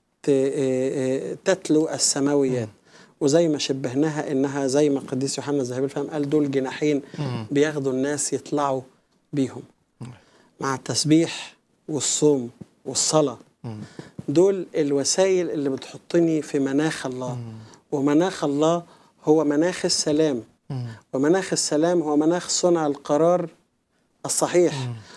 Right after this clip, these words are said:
Speaker 1: وصن-، والإنسان هو ما يصنع من
Speaker 2: مم.
Speaker 1: قرارات. فيكاد يقول في الأصل، يكاد يكون في الأصل إنه التسبيح هو أظبط مناخ ممكن الإنسان يقف فيه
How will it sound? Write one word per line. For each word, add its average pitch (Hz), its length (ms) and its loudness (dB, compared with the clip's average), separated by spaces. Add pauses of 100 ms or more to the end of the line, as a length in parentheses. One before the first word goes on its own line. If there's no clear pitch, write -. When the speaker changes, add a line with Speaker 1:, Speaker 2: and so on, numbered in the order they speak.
(160)
Speaker 1:
وصن-، 175 580 4
والإنسان 156 800 2 (100)
هو 165 240 4
ما 151 180 2
يصنع 156 460 2
من 151 140 4
Speaker 2:
مم. 170 40 2
Speaker 1:
قرارات. 143 580 2 (880)
فيكاد 143 720 2 (460)
يقول 135 600 2
في - 140 -8
الأصل، 185 460 2
يكاد 143 600 4
يكون 156 420 4
في - 120 -4
الأصل 190 340 2 (420)
إنه 170 160 6
التسبيح 175 640 0 (300)
هو 160 220 6 (140)
أظبط 147 460 2 (320)
مناخ 165 760 0 (140)
ممكن 170 420 2
الإنسان 143 600 0
يقف 170 380 0
فيه 196 260 0